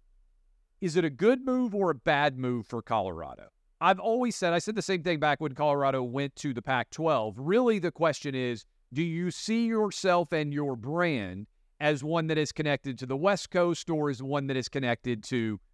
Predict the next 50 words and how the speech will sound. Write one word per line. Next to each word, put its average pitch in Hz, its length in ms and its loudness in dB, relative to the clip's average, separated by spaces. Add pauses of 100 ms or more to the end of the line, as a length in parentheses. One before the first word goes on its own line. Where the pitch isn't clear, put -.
the 131 80 -2
middle 135 240 2
part 113 240 0
of - 20 -2
the 92 80 -2
country? - 420 -8 (480)
Uh, 127 280 0
because 135 600 -2 (220)
the 139 100 -4
Big 233 300 0
twelve, 139 460 0
to 147 100 -4
their 175 180 2
credit, 185 520 0 (400)
has 156 200 0
somehow 196 540 2
ended 160 460 0
up 139 260 2
more 170 460 0
stable 127 800 0 (340)
than 147 560 0
the 147 80 -4
Pac-twelve 107 640 -2
has. 62 340 -14 (260)
And 143 80 -2
I 143 100 4
think 170 220 -2
partly 190 380 2
that's 170 240 0
a 156 60 -2
function 151 380 -4
of 123 100 -6
leadership. 110 560 -6 (100)
Now, 151 240 0 (440)
U 226 240 0
S 233 120 2
C 208 260 0
and 175 120 0
U 170 120 -2
C 170 220 -2
L 143 180 2
A 127 120 0
start 135 260 -2
playing 131 280 -2
in 120 60 -2
the 117 60 -4
Big 113 200 -4
Ten 101 260 -4
next - 260 -8
year. 55 180 -12